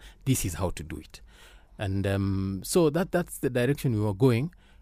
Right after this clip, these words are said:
And, and this coming year, I'm actually very keen that, uh, our, one of our biggest assignments will be to have self-service portals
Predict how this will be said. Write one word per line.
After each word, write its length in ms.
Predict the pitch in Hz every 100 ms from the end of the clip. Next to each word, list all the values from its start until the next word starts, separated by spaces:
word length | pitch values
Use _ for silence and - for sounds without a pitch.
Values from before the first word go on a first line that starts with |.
| - -
And, 140 | 127
and 220 | 139 131
this 180 | 175 214
coming 280 | 175 165 131
year, 240 | 135 117
I'm 380 | 110 107 98 98 -
actually 560 | 143 - 143 147 131 - - - - -
very 180 | 131
keen 520 | 113 123 110 92 87 82 -
that, 320 | 107 95 -
uh, 340 | 98 92 90 85 -
our, 220 | 117 98 92 -
one 220 | 120 120
of 100 | 95
our 140 | 90
biggest 460 | 90 175 139 127 -
assignments 580 | - 107 98 80 107 - - - - -
will 180 | 127 120
be 160 | 104 113
to 120 | 120
have 200 | 135 123
self-service 760 | - 139 131 - 110 104 98
portals 560 | - - - 78 -